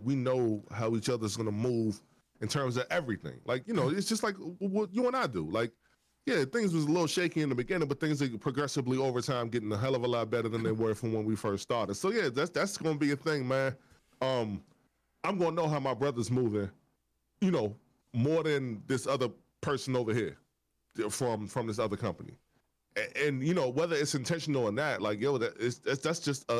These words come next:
a thing. Like, if the island would step somewhere and, you know, you guys are, let's say, with somebody else, like, y'all, of course, y'all gonna have the chemistry to, to move about 'cause y'all been around each other so long. So, yeah,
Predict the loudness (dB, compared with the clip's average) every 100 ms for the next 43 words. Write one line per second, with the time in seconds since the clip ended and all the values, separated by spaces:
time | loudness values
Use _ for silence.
0 | 0 -2 -2 -4 -6 _ _ _ _ _
1 | -2 -2 -4 _ _ _ _ -2 -2 -14
2 | _ -20 _ -2 0 0 0 2 0 0
3 | -2 -4 _ -4 -2 2 2 2 0 -2
4 | -2 0 -4 -10 _ _ -4 0 2 0
5 | 0 2 2 2 0 2 0 0 0 0
6 | -4 -16 _ _ _ -4 -2 0 0 2
7 | 2 2 -2 -8 _ _ -4 0 0 0
8 | 0 0 0 0 0 0 0 -2 -4 -4
9 | -4 -2 0 0 0 0 0 0 -4 -4
10 | -4 -4 -2 -2 -2 -2 -2 -2 -2 -2
11 | 0 0 0 0 0 0